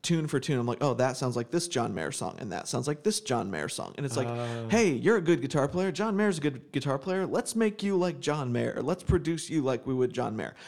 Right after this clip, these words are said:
Speaker 1: And, and, and it is, it's, it literally became analytics, basically looking at what was popular, saying, "What made that song popular? Okay, let's do that." Um, as opposed to genuinely creating something. And I feel like at this stage in my life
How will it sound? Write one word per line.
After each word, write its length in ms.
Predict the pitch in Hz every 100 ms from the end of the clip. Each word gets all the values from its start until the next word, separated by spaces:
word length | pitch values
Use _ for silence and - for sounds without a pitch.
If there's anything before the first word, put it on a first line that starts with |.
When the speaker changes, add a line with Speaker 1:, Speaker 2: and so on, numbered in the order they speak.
| - - -
Speaker 1:
And, 260 | 165 170 175
and, 300 | 147 147 135 - - - - - _ _
and 120 | 165
it 80 | 185
is, 160 | 202 131
it's, 160 | 123 -
it 120 | 135
literally 340 | 147 160 170 156
became 260 | 139 156
analytics, 520 | 101 135 127 131 127 -
basically 360 | 135 139 143
looking 260 | 123 135 123
at 80 | -
what 80 |
was 120 | 113 117
popular, 280 | 123 120
saying, 280 | 120 127 117
"What 140 | 135 165
made 200 | 160 135
that 160 | -
song 240 | - 120 123
popular? 440 | 123 - - - -
Okay, 180 | - 131
let's 220 | 117 -
do 140 | - -
that." 340 | - - - - - - - - -
Um, 160 | 127
as 180 | - 135
opposed 300 | 135 147 143
to 100 | 127
genuinely 580 | 123 123 131 131 127 123
creating 640 | - - 123 117 117 104
something. 460 | - 113 - - - - - - -
And 300 | 147 143 131 -
I 80 | 139
feel 240 | 135 185
like 360 | 190 156 139 - _ _ _ _ _ -
at 220 | 139 -
this 180 | 220 -
stage 320 | - 131 123
in 60 |
my 120 | 123 113
life 380 | 113 110 123